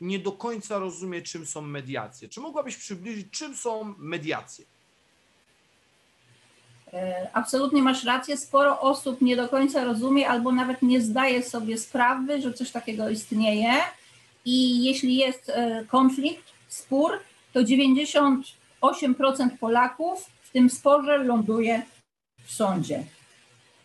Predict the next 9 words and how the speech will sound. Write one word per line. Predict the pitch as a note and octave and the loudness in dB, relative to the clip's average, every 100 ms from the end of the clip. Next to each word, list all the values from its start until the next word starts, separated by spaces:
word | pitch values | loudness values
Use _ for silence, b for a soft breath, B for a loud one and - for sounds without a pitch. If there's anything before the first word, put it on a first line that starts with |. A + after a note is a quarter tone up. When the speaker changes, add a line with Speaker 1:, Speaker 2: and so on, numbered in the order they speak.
| - | -8
Speaker 2:
A | |
jak | A3+ A#3 | -6 -4
to | C4+ | -6
ktoś | - C#4 - | -4 -4 2
mądry | C4 D4+ D4 C4+ | 4 6 4 0
powiedział, | C4 A#3 A3+ A3 G3+ G#3+ B3+ D4 - - | 0 -2 0 0 2 2 4 0 -4 -8
zawsze | G#3+ B3+ C#4+ - D#4 B3+ | -2 0 0 0 -2 0
do | A#3+ | 0
sądu | C4 C4 B3+ A#3+ B3 C#4 | 0 2 6 6 4 0